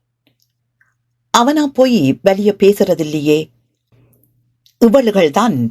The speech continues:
பிலாச்சுளையில இலியான்கள் மொய்க்கிற மாதிரி. அரசி தன்னைத்தானே தோண்டினாள். அவளுக்குள் இருந்த ஏதோ ஒன்று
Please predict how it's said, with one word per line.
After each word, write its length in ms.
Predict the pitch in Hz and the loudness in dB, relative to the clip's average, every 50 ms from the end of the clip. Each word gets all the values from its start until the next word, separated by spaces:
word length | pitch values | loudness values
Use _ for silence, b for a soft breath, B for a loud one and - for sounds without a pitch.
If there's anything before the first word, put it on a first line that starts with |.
| - | -2
பிலாச்சுளையில 800 | - 202 202 196 185 - - - 170 147 151 156 151 147 160 156 | 0 2 2 2 2 0 -2 -2 -2 -2 0 -2 0 0 0 0
இலியான்கள் 600 | - 165 165 160 175 170 151 123 120 117 160 139 | 0 -2 -2 0 0 0 0 0 -2 -4 -4 -2
மொய்க்கிற 340 | 127 131 135 131 - 131 120 | -2 -4 -4 -4 -4 -2 -2
மாதிரி. 400 | 117 120 117 113 - 117 139 - _ _ _ _ _ _ _ _ _ _ _ _ _ _ _ _ _ _ _ _ _ _ _ _ _ _ _ _ _ _ _ _ _ _ _ _ _ - | 0 0 -2 -2 -4 -8 -10 -12 _ _ _ _ _ _ _ _ _ _ _ _ _ _ _ _ _ _ _ _ _ _ _ _ _ _ _ _ _ _ _ _ _ _ _ _ _ -2
அரசி 720 | - 196 190 208 233 - 220 202 160 120 117 117 113 - _ _ | 0 0 2 0 0 -2 -2 -2 -2 -4 -6 -6 -8 -10 _ _
தன்னைத்தானே 640 | - - 202 202 214 202 202 165 135 127 131 139 143 - | -2 -2 0 0 -2 -2 -2 -2 -2 0 0 -2 0 0
தோண்டினாள். 540 | - 139 127 123 131 117 120 120 - - _ _ _ _ _ _ _ _ _ _ _ _ _ _ _ _ - _ _ _ _ _ _ _ _ _ _ _ _ _ _ _ _ _ | 0 -2 0 0 0 0 0 -2 -4 -6 _ _ _ _ _ _ _ _ _ _ _ _ _ _ _ _ -20 _ _ _ _ _ _ _ _ _ _ _ _ _ _ _ _ _
அவளுக்குள் 540 | - 214 226 214 262 277 311 294 - 254 220 | -2 -2 0 0 0 -2 -2 -2 0 0 0
இருந்த 320 | 185 165 180 185 170 185 | 0 0 -2 0 0 0
ஏதோ 340 | 165 151 156 165 170 202 170 | 0 2 0 0 0 0 0
ஒன்று 640 | 151 151 147 147 139 - 180 165 127 113 120 - - | 0 -2 -2 -2 -4 -2 0 0 0 0 -4 -8 -12